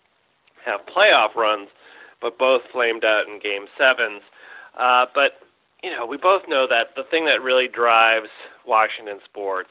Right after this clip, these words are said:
for generations has been the football team, and with the Redskins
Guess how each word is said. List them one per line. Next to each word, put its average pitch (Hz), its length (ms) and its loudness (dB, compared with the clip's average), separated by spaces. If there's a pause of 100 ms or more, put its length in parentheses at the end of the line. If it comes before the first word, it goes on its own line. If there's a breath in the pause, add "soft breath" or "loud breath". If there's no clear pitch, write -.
(120)
for 98 100 -16
generations 95 720 -8
has 95 160 -16
been 90 300 -12
the 87 120 -18
football 92 380 -10
team, 87 380 -16
and 85 140 -16 (1080)
with 110 100 -14
the 95 80 -12
Redskins 104 540 -10